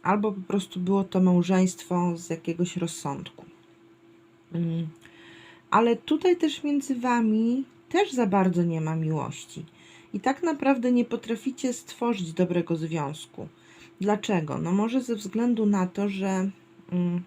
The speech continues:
jedna ze stron ciągle wraca do jakichś przeszłych porażek, tak? I skupia się na brakach w tej relacji, a nie na tym, co jest dobre. Mm, dlatego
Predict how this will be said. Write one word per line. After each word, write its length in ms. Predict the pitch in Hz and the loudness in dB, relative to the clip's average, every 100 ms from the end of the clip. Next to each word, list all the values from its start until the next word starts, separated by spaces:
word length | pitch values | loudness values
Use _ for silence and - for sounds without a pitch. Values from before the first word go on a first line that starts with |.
| - - | -10 -6
jedna 520 | 190 220 233 226 208 - | -2 0 0 0 -2 -4
ze 180 | 190 | -4
stron 480 | 185 - 185 185 202 202 - - - - | -4 -4 -2 0 0 -4 -14 -20 -20 -8
ciągle 460 | - 240 254 233 | -2 0 0 0
wraca 340 | 202 208 202 202 | 2 2 2 0
do 100 | 190 | 0
jakichś 380 | 185 185 180 - | 0 -2 -6 -8
przeszłych 640 | - 185 185 - 175 - | -4 0 0 0 -6 -6
porażek, 720 | - 165 175 185 165 151 151 | -4 0 2 2 0 -4 -8
tak? 300 | - 175 180 | -8 -8 -8
I 40 | 175 | -14
skupia 400 | - 190 190 185 | -6 -2 0 0
się 160 | 185 | 2
na 160 | 180 175 | 2 2
brakach 460 | 170 160 160 147 | 0 -2 -4 -12
w 60 | - | -8
tej 200 | 165 156 | -4 -2
relacji, 680 | 151 147 139 - - 208 208 - - - - | -2 -4 -6 -10 -6 -4 -4 -12 -20 -20 -10
a 100 | - | -2
nie 140 | 233 226 | 2 2
na 120 | 202 | 2
tym, 220 | 190 214 | 2 0
co 120 | 202 | 0
jest 240 | 208 247 233 | -2 -4 0
dobre. 480 | 262 190 160 - - - _ - _ _ _ _ _ 170 | 2 2 0 -6 -10 -16 _ -20 _ _ _ _ _ 2
Mm, 340 | 180 180 180 | 4 6 4
dlatego 880 | 175 190 185 214 214 202 214 214 | 2 0 -2 -2 -2 0 0 0